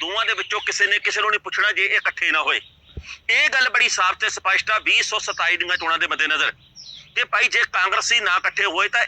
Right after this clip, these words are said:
ਇੱਕ ਵਾਰ ਫਿਰ ਆਪ ਨੂੰ ਮੌਕਾ ਮਿਲਣ ਦੀ ਸੰਭਾਵਨਾ। ਇਹ ਵੀ ਗੱਲ ਸੱਚੀ ਆ ਕਿ ਬੀਜੇਪੀ ਨੇ ਇਸ ਵੇਲੇ ਗੱਲ ਕਹਿਣੀ ਆ ਵੀ ਜੇ ਸਾਡੇ ਨਾਲ ਕਿਸੇ ਨੇ ਗੱਠਜੋੜ ਕਰਨਾ ਤਾਂ ਸਾਡੇ ਮੁਤਾਬਕ ਚੱਲੋ।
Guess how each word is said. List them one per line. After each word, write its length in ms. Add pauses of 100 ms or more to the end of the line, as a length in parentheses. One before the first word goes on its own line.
ਇੱਕ 160
ਵਾਰ 180
ਫਿਰ 200 (120)
ਆਪ 220
ਨੂੰ 180
ਮੌਕਾ 260
ਮਿਲਣ 180
ਦੀ 100
ਸੰਭਾਵਨਾ। 500 (380)
ਇਹ 380
ਵੀ 120
ਗੱਲ 200
ਸੱਚੀ 320
ਆ 100
ਕਿ 160
ਬੀਜੇਪੀ 640
ਨੇ 160 (120)
ਇਸ 200
ਵੇਲੇ 220
ਗੱਲ 180
ਕਹਿਣੀ 320
ਆ 120 (360)
ਵੀ 180
ਜੇ 240
ਸਾਡੇ 260
ਨਾਲ 160
ਕਿਸੇ 220
ਨੇ 140
ਗੱਠਜੋੜ 400
ਕਰਨਾ 320
ਤਾਂ 120
ਸਾਡੇ 320
ਮੁਤਾਬਕ 380
ਚੱਲੋ। 280